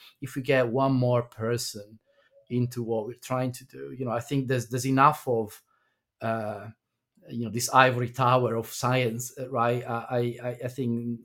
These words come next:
I think there's, there's, there's a much needed, uh, uh, you know, moment for science to become more accessible and less, less cryptic, uh, and, and, you know, and be more embracing and welcoming.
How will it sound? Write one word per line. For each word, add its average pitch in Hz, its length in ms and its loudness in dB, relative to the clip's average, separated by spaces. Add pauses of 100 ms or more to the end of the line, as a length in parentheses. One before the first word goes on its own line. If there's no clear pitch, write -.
I 120 100 -8
think 117 280 -6
there's, 113 200 -6
there's, 117 280 -8
there's 117 240 -8
a 117 40 0
much 123 380 0
needed, 117 480 -2 (840)
uh, 110 440 -4 (640)
uh, 147 60 -12 (340)
you 131 340 -12
know, 120 240 -10
moment 127 640 4
for 104 720 -2
science 117 380 -6
to - 40 -12
become 120 240 -6
more 113 140 -4
accessible 123 800 -6 (260)
and 117 540 -4
less, 123 380 -4
less 127 260 -2
cryptic, - 760 -6
uh, 123 540 -8
and, 123 220 -8
and, 123 280 -12
you 123 140 -6
know, 123 100 -4
and 117 120 -4
be 127 100 -2
more 120 280 0
embracing 120 520 -2
and 113 120 -4
welcoming. 123 500 -4